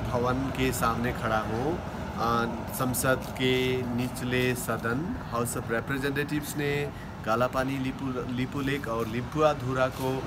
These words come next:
अपने नक्शे में समेटने की संविधान संशोधन जो प्रस्ताव है, उस ऊपर, आ,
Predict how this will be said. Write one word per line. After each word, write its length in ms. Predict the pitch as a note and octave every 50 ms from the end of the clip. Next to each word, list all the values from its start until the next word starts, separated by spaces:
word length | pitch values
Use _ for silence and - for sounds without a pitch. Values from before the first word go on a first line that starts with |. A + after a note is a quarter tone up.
| - - - - - -
अपने 240 | B2 B2+ D#3+ F3 E3+
नक्शे 480 | D#3 D3 D3 - - - - E3 E3+
में 160 | E3+ E3+ E3+ D#3+
समेटने 520 | - - C#3 C3 C#3+ D#3+ D#3+ F3 F3 F3
की 400 | D#3+ - E3 E3 E3 E3 E3 D#3+
संविधान 500 | C3+ - - C#3 B2+ C3 C3+ C#3+ D3 D3+
संशोधन 440 | D3+ - C#3+ C3 - D#3+ D#3 C#3 D3
जो 160 | C#3+ B2+ C3+
प्रस्ताव 460 | B2 B2 B2 - - D#3+ D3+ D#3+ D#3
है, 180 | D3+ D3+ D#3 D#3+ D#3 - - - - - - - - - D#3 G3+
उस 180 | G#3 F3+ - - -
ऊपर, 260 | F#3+ F3+ - F#3 F3 F3 E3+ F3 F3 E3+ - -
आ, 260 | C3 C3+ C3+ C3+ C3+